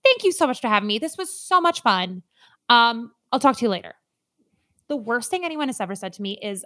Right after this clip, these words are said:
uh, "Oh, it looked like you were having a good time up there."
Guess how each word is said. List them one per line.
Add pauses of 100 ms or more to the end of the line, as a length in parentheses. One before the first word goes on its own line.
uh, (640)
"Oh, (1080)
it
looked
like
you
were
having
a
good
time
up
there."